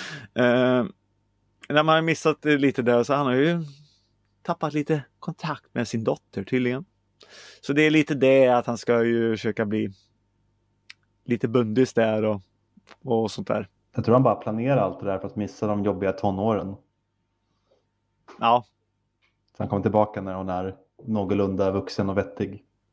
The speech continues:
Speaker 1: Mm. Men, eh, som sagt, ja. Nej, men,
Speaker 2: Ja.
Speaker 1: eh, så det blir lite den här familjegrejen och såna här saker, men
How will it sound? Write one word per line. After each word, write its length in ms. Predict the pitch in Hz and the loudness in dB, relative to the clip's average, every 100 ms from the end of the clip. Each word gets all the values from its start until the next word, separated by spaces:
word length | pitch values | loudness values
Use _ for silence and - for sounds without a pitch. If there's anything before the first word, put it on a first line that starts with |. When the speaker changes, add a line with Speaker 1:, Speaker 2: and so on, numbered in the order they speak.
| _ _ - | _ _ -14
Speaker 1:
Mm. 280 | 127 113 101 _ _ _ _ _ _ _ _ _ _ _ _ _ - | -10 -8 -10 _ _ _ _ _ _ _ _ _ _ _ _ _ -10
Men, 400 | 127 143 143 147 | 0 2 2 0
eh, 360 | 143 143 143 | 0 0 -2
som 140 | 139 156 | -2 -2
sagt, 360 | 151 - - - _ _ _ _ _ _ _ _ _ - | -2 -4 -20 -20 _ _ _ _ _ _ _ _ _ 0
ja. 280 | 202 165 240 _ _ _ _ | 0 0 -4 _ _ _ _
Nej, 140 | 165 208 | -2 2
men, 220 | 202 92 | 2 2
Speaker 2:
Ja. 220 | 104 69 | 0 0
Speaker 1:
eh, 60 | - 147 _ _ _ _ _ _ - - - | -4 -8 _ _ _ _ _ _ -20 -20 -20
så 120 | - 175 | -2 0
det 40 | |
blir 160 | 180 175 | 2 2
lite 200 | 175 170 | 2 2
den 100 | 151 | 2
här 120 | 120 | 2
familjegrejen 1500 | 135 123 117 113 110 107 110 110 110 107 113 107 107 - 76 | 0 -2 -4 -2 0 0 0 -2 -2 -2 -2 -4 -8 -8 -8
och 560 | 67 62 57 - - | -8 -8 -10 -14 -14
såna 180 | - 90 | -8 -6
här 100 | 60 | -8
saker, 300 | - - - | -12 -16 -16
men 220 | - - | -16 -18